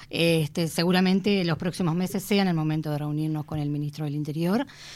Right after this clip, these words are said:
Este, estamos primero tratando de ir conociéndonos y presentándonos ante los organismos de, de, de dirección media, digamos, ¿no? De las direcciones que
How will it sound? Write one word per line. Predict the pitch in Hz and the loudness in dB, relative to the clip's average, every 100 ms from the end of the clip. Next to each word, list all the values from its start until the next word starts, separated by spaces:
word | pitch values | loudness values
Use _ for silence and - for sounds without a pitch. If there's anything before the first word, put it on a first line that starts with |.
| - - | -16 0
Este, | 170 165 147 - 170 156 | 2 2 0 -2 0 0
estamos | 147 175 196 196 202 | 0 0 0 -2 -4
primero | - 185 214 262 | -4 0 2 2
tratando | 269 208 185 220 226 208 | 2 -2 0 0 2 2
de | 208 233 262 | 2 4 2
ir | 277 247 | 0 -2
conociéndonos | 254 220 196 - 262 277 285 302 330 302 | -2 -2 -4 0 2 4 2 2 0 -2
y | 196 | -6
presentándonos | 190 165 180 185 233 262 277 302 330 - - - - | -6 -4 -4 2 4 4 4 4 2 -2 -20 -16 -6
ante | 196 180 | -6 -2
los | 185 | -2
organismos | 185 185 185 208 226 220 | -2 -2 0 2 2 2
de, | 190 175 | 0 -4
de, | 180 | -4
de | 175 | -6
dirección | 170 175 - 196 185 | -6 -6 -4 -4 -2
media, | 185 170 156 147 | 0 0 -2 -4
digamos, | 156 147 151 | -6 -8 -8
¿no? | 220 285 - - | -6 -8 -12 -10
De | 202 | -2
las | 180 | 0
direcciones | 185 185 - 247 262 | 0 -2 0 2 2
que | 262 226 240 | 0 0 0